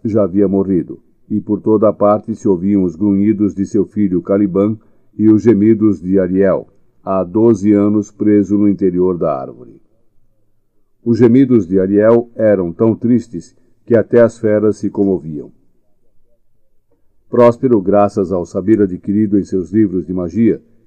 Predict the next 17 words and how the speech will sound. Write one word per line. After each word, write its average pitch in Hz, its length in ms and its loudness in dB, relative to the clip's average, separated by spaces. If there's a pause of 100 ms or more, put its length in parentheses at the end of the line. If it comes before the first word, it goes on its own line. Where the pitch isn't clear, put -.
(140)
libertou 113 480 4
o 107 80 2
gênio, 82 540 -2
que, 98 160 -6
em 107 80 -2
troca, 104 480 -2 (260)
se - 200 -4
comprometeu 110 600 0
a 98 60 0
servi-lo 104 460 -2
por 95 160 -4
alguns 92 380 -2
anos, 107 340 -2
no 98 120 -2
fim 98 220 -4
dos 101 160 -6
quais 98 440 -2